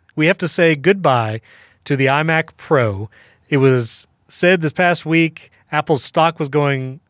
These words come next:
really low, and now it is just while supplies last, and the iMac Pro is officially discontinued. You can still buy it if you go to Apple's website. I think it's the base configuration is still available, but it's only while supplies last, and then s-, it's gonna go away.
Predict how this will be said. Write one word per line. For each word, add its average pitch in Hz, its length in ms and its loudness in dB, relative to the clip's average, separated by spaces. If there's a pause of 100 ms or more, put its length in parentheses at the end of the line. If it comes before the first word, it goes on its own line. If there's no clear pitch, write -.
(100)
really 202 260 0
low, 147 340 2
and 143 200 -8
now 165 280 0
it 151 60 0
is 131 100 -2
just 190 240 -6
while 170 100 0
supplies 151 480 -2
last, 131 340 -2
and 127 100 -8
the 123 80 -6
iMac 160 480 -2
Pro 127 420 2 (240)
is 123 120 -8
officially 135 560 0 (200)
discontinued. 123 920 -2 (260)
You 147 100 -4
can 151 80 -6
still 233 220 0
buy 185 280 2
it 180 60 0
if 160 60 -4
you 160 60 -10
go 170 100 0
to 165 60 2
Apple's 160 260 0
website. 151 580 0
I 143 60 -10
think 151 120 -12
it's 143 100 -8
the 135 80 -4
base 135 260 0
configuration 135 720 0
is 117 60 -4
still 135 180 -2
available, 127 560 0 (260)
but 135 120 0
it's 131 140 -4 (120)
only 175 240 2
while 156 160 4
supplies 135 460 -2
last, 123 440 -2
and 123 140 -6
then 120 300 -4 (240)
s-, - 220 -12
it's - 100 -16
gonna 123 180 -2
go 143 140 4
away. 202 280 2